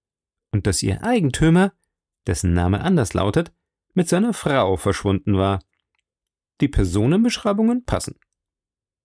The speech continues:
Als ich erfuhr, dass der Flüchtling sich ganz besonders für Schmetterlingskunde interessiert, war kein Zweifel mehr möglich. Das Dunkel lichtete sich, aber noch immer lag gar vieles im Schatten.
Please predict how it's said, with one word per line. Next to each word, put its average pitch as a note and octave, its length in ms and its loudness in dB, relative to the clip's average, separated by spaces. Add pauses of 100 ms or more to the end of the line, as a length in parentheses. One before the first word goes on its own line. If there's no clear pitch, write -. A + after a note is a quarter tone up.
(300)
Als F2+ 200 0
ich F2 140 -2
erfuhr, G#2+ 540 2
dass F2+ 180 -2
der G#2 140 -2
Flüchtling B2 520 0
sich G2+ 220 0
ganz G2+ 220 -2
besonders B2+ 500 2
für A2+ 160 0
Schmetterlingskunde A#2 920 0
interessiert, C#3+ 560 -2
war A3 240 0
kein D3 360 -2
Zweifel F2+ 400 -2
mehr B2 140 2
möglich. F#2+ 440 0 (1700)
Das - 320 -4
Dunkel D#3+ 580 0
lichtete E2+ 540 -2
sich, E2+ 320 -8 (800)
aber G2+ 180 -2
noch F#2 180 0
immer G2+ 260 0
lag F2 240 -2
gar A#2 200 0
vieles F2+ 440 -2
im A#2 80 0
Schatten. - 360 -6